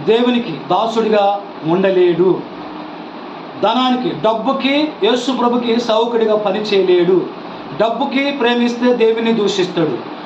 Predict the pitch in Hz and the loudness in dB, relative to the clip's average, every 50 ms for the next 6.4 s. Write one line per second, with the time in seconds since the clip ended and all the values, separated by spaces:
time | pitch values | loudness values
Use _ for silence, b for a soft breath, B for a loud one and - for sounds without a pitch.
0 | - - - 214 240 285 285 277 285 277 - 247 254 254 247 240 247 - 254 240 | -8 -2 2 2 2 2 2 0 0 0 2 2 2 2 2 2 0 0 0 0
1 | 220 220 214 220 240 247 269 285 - 226 233 226 - 220 - - - 180 160 - | 2 2 2 2 2 2 2 2 2 0 0 0 0 0 0 0 0 -2 -2 -2
2 | - - - - - - - - - - - - - - - - - - - - | -4 -6 -8 -10 -12 -14 -14 -14 -14 -14 -14 -14 -14 -14 -14 -14 -14 -4 -2 0
3 | 226 240 233 - - 285 277 285 285 - - - - - - - 156 170 208 247 | 0 0 0 0 0 2 2 2 2 0 -2 -4 -8 -12 -8 -4 -2 0 2 2
4 | 285 - - 294 269 214 233 240 - - 247 240 - 277 269 262 247 233 247 254 | 0 0 0 0 2 2 2 2 0 0 0 0 2 2 2 2 0 0 2 2
5 | 247 233 226 220 214 214 214 269 254 - 220 214 240 254 240 - 220 214 202 196 | 2 2 2 2 0 0 -2 -2 -2 -2 -2 0 0 0 -2 0 0 2 2 2
6 | 190 190 180 180 190 156 131 | 2 2 4 4 2 2 0